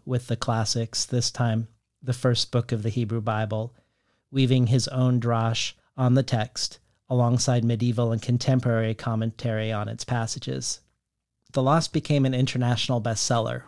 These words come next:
won the National Book Critics Circle Award, the National Jewish Book Award, and the Prix Médicis in France, was translated into fifteen languages, and was optioned for film by Jean-Luc Godard.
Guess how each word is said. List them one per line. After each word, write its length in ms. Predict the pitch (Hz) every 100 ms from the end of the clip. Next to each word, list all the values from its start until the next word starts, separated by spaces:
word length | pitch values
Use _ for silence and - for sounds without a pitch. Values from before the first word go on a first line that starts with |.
| -
won 300 | 120 123 127
the 80 |
National 420 | 127 123 117 - 117
Book 200 | 113 -
Critics 300 | 127 127 -
Circle 340 | 135 127 131
Award, 480 | 123 123 123 123 117 - - _ _
the 60 | -
National 440 | 110 110 110 107
Jewish 400 | 113 113 107 104
Book 260 | - 139 139
Award, 460 | 131 120 123 120 120 _ _ _ _ _
and 160 | 123
the 80 | 117
Prix 360 | 113 - 131 131
Médicis 760 | 123 127 123 - 123 117 -
in 140 | 117 104
France, 640 | - 131 127 127 - - _ _ _ _ -
was 200 | 117 -
translated 640 | - 135 131 131 123 117
into 220 | 113 107
fifteen 400 | - 117 - 110
languages, 760 | 110 127 135 131 131 127 123 - _ _ _ _
and 180 | 127 127
was 140 | 123
optioned 400 | 123 117 - 117
for 180 | 107 120
film 400 | - - 120 117
by 320 | 110 107 107 135
Jean-Luc 500 | 127 117 110 107 104
Godard. 460 | - 107 101 107